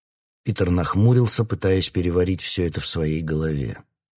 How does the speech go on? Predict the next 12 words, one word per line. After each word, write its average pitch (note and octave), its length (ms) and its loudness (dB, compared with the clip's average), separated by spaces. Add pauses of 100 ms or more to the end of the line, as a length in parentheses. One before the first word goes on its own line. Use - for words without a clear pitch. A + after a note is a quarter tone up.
(560)
"Когда G#2 260 0
кто-нибудь A2+ 400 2
заводит A2 380 2
разговор G#2+ 420 2
о G#2 60 4
бизнесе, C3 540 2
боюсь, G#2+ 400 0
я F#2+ 100 0
тут B2+ 260 -2
же G#2+ 120 0
безнадежно G2 640 0
тупею", C#2+ 580 -4